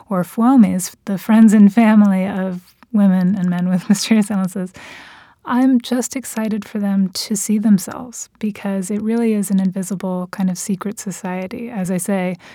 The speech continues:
so secret that not even the members know that they're in it. And so I am excited for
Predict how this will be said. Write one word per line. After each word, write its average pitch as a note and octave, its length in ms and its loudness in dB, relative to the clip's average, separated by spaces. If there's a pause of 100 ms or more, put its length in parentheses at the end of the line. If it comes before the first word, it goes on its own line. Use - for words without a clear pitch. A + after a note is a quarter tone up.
(260)
so A#3+ 260 2
secret G#3 520 0
that F#3 180 -2
not G3+ 240 4
even G3+ 220 4
the F#3+ 60 0
members F#3+ 460 0
know F3+ 220 0
that F3 180 -6
they're F3 200 -4
in G3 120 2
it. - 340 -6
And G3 400 0
so F#3+ 420 -6
I F#3+ 420 -8
am G3+ 100 0
excited G3+ 560 -4
for F#3 520 -10